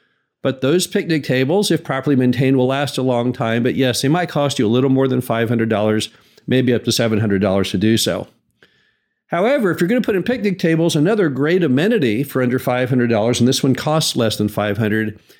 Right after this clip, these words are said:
is the outdoor charcoal grill. The commercial grade, the kind you see that the National Park Service use, the kind that you find in almost any dedicated roadside stop along the highway.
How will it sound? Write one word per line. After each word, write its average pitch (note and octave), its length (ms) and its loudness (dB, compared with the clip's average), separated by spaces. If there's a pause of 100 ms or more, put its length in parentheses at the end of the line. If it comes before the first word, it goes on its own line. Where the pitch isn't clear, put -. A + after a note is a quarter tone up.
(180)
is G3 200 0
the D#3+ 160 0
outdoor C#3 500 0
charcoal B2 580 -2
grill. G2+ 480 -4 (840)
The F3+ 80 -4
commercial G3 420 0
grade, F#2+ 420 -4 (180)
the - 80 -2
kind F3+ 280 0
you E3 80 2
see E3+ 220 2
that D#3 180 0
the D3 60 -2
National C#3 380 -2
Park D3 360 -4
Service G#2+ 480 -2
use, F2 320 2
the - 80 0
kind D3+ 240 0
that C#3 60 2
you C3 100 2
find C#3 300 -2
in B2 60 2
almost B2 280 0
any C#3 200 2
dedicated C3+ 560 0
roadside C3 580 0
stop A#2+ 500 -4 (540)
along A#2+ 260 0
the A2+ 60 -2
highway. A#2 560 -4